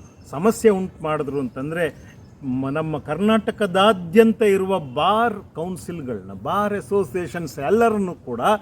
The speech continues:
ಇವರು ದಿಕ್ಕು ತಪ್ಪಿಸಿ ನಮ್ಮ ವಿರುದ್ಧ ಮಾತನಾಡುವ ಹಾಗೆ ಮಾಡಿದರು.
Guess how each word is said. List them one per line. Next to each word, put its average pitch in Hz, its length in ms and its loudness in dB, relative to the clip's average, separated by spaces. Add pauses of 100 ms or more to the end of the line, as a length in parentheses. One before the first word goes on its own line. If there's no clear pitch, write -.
(280)
ಇವರು 151 560 -4
ದಿಕ್ಕು 208 320 0
ತಪ್ಪಿಸಿ 143 760 -6 (260)
ನಮ್ಮ 202 340 4
ವಿರುದ್ಧ 220 500 4 (720)
ಮಾತನಾಡುವ 165 720 -2
ಹಾಗೆ 113 520 -10 (320)
ಮಾಡಿದರು. - 460 -18